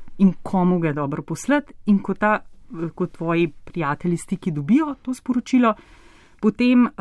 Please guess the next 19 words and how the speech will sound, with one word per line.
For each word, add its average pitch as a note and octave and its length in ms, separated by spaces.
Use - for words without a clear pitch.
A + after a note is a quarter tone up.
grejo A3 280
lahko A3 280
spet C4+ 200
na C#4 100
to B3+ 100
spletno A3+ 320
stran A3 400
in G3+ 260
pogledajo, G3+ 560
kaj G3 220
zdaj F#3 140
to F#3 120
pomeni, D3 380
kako F#3 240
bi A3 120
bilo F#3 120
fajn, F3 240
da D#3+ 80
odreagirajo. C#3+ 580